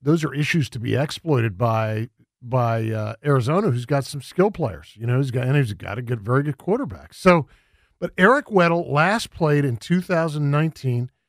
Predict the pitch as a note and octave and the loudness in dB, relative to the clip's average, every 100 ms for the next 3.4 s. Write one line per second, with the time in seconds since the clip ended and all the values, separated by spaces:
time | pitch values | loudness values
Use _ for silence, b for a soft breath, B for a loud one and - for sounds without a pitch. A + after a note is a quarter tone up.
0 | _ _ _ - D3 D3 C3 D3 F#3 A3 | _ _ _ -2 0 2 2 2 0 0
1 | F3+ D3 D#3 D3 D#3 D#3 D#3 C3 - E3 | -2 0 0 2 0 0 -2 -2 0 2
2 | C#3+ C3 B2 - C#3 D3 C3+ D3 C3+ F3 | 2 0 -4 -6 -2 0 2 2 4 2
3 | - G3 E3 D3+ | 0 0 0 0